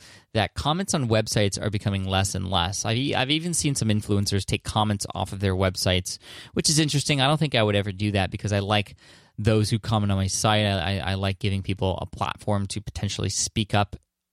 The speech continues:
on if, if, if something, you know, in-, incites that.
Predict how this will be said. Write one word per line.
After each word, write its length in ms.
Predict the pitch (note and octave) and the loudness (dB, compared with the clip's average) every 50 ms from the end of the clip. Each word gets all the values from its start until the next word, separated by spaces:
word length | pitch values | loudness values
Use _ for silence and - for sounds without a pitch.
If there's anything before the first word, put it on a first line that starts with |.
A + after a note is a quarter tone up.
| _ - | _ 0
on 260 | A2 G#2+ G#2+ G#2+ G#2+ | 2 4 4 4 2
if, 220 | G#2 G2+ - - | 2 0 -2 -4
if, 240 | - - G2+ - - | -6 -6 -6 -4 -2
if 300 | - F2 F#2+ - - - | -2 -2 -2 -2 -4 -8
something, 500 | - - G2 F#2+ - F#2+ F#2 F2+ F2+ - - _ - - - _ _ _ _ | -4 -4 -4 -2 -4 -6 -6 -8 -10 -14 -18 _ -20 -20 -20 _ _ _ _
you 140 | - G#2 G#2+ | -8 -6 -4
know, 180 | F#2+ F2+ F#2 F#2+ - - - _ - - _ - | -4 -4 -6 -8 -12 -16 -20 _ -20 -20 _ -4
in-, 180 | G#2 G#2+ G2 - | -2 -2 -2 0
incites 520 | - G2+ F#2+ - - G#2+ G#2 G#2 - - | 0 0 0 2 2 2 2 2 0 0
that. 260 | A2+ G#2 F#2+ F2+ - | 0 0 0 0 -4